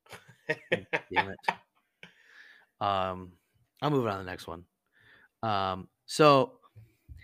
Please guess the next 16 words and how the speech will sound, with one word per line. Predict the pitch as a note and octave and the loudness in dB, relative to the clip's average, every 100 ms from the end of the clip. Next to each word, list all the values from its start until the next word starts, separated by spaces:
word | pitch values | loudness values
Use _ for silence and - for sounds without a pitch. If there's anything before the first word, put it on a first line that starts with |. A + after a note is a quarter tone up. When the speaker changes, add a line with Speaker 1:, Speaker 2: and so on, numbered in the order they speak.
| - | -10
Speaker 2:
if | C3+ | -6
spiders | - - B3 C4 B3 A3 C#3+ | -2 4 6 6 4 2 0
were | C#3+ | -2
the | |
size | A#2+ C#3 C3+ | 2 4 4
of | A2 | 0
cats, | - A2+ F#2+ - - - _ _ - | 0 2 2 -4 -12 -14 _ _ -6
would | B2+ | 2
they | D3 | 4
be | C#3 | 4
less | G2+ B2+ D3+ | 4 4 4
scary | - F3 F3 F#3 G#3 | 2 4 4 2 0
or | A#2 | -4
more | G#2 B2 C#3 | -2 0 0
scary? | - G2 E2 F2 | -2 -6 -8 -10
Like, | G#2+ G#2+ - | -8 -8 -10